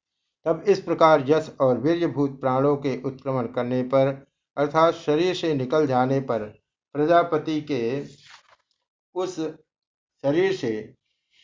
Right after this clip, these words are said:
स्वयं उच्छूलता, फूलना रूप विकार को प्राप्त होना आरंभ किया, अर्थात वह अमेध्य, अपवित्र हो गया। किंतु जिस प्रकार किसी प्रिय वस्तु के दूर हो जाने पर भी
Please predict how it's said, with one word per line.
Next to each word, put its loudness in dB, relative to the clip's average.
स्वयं 0
उच्छूलता, 0
फूलना 0
रूप 0
विकार 2
को -6
प्राप्त -4
होना -4
आरंभ -6
किया, -10
अर्थात 2
वह -2
अमेध्य, -2
अपवित्र -2
हो -4
गया। -6
किंतु -4
जिस -4
प्रकार -2
किसी -8
प्रिय -4
वस्तु -4
के -8
दूर -4
हो -8
जाने -2
पर -2
भी -8